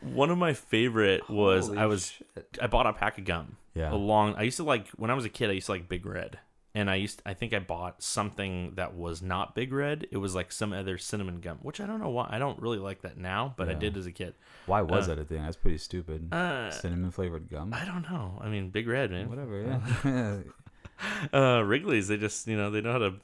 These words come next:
Speaker 1: balance their flavors or
Speaker 2: <laughs> Yeah.
Speaker 1: <laughs> whatever.
Speaker 2: Three
Speaker 1: Uh,
Speaker 2: flavors.
Speaker 1: yeah, but
Speaker 2: Yeah.
Speaker 1: anyways, there was some other cinnamon gum that I was buying that wasn't Big Red, and I was reading it, just decided to read the back of the package or something,
Speaker 2: Yeah.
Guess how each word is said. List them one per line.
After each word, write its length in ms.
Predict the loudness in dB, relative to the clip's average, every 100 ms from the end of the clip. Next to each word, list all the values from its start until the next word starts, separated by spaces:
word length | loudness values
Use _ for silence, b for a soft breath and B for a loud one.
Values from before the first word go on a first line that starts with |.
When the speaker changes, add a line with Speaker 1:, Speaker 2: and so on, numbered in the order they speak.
| _
Speaker 1:
balance 320 | 0 0 0 0
their 80 |
flavors 560 | -2 4 6 10 8 8
or 40 |
Speaker 2:
<laughs> 40 | 4
Yeah. 320 | 2 0 0
Speaker 1:
<laughs> 40 |
whatever. 760 | 0 2 4 2 2 -2 -2 -8 -2
Speaker 2:
Three 240 | 2 2
Speaker 1:
Uh, 20 |
Speaker 2:
flavors. 720 | 2 0 0 0 -2 -4 -8 -2
Speaker 1:
yeah, 400 | 4 6 4 2
but 180 | 4 4
Speaker 2:
Yeah. 40 |
Speaker 1:
anyways, 300 | 6 6 6
there 100 | 6
was 120 | 4 4
some 260 | 2 2 0
other 240 | 0 2
cinnamon 380 | 2 -2 -2 -2
gum 260 | 0 0 0
that 100 | 0
I 20 |
was 100 | 0
buying 280 | 0 0 -2
that 100 | 0
wasn't 300 | 0 0 -4
Big 160 | -4
Red, 260 | -2 -2 -2
and 80 | 0
I 40 |
was 180 | 0 0
reading 380 | 0 0 2 2
it, 220 | 0 -2 -6
just 260 | -8 -8
decided 460 | -8 -6 -6 -6 -4
to 80 | -6
read 280 | -4 -6
the 80 | -6
back 240 | -6 -8 -8
of 40 |
the 60 | -8
package 400 | -4 -4 -4 -8
or 60 | -8
something, 300 | -8 -8
Speaker 2:
Yeah. 80 | -8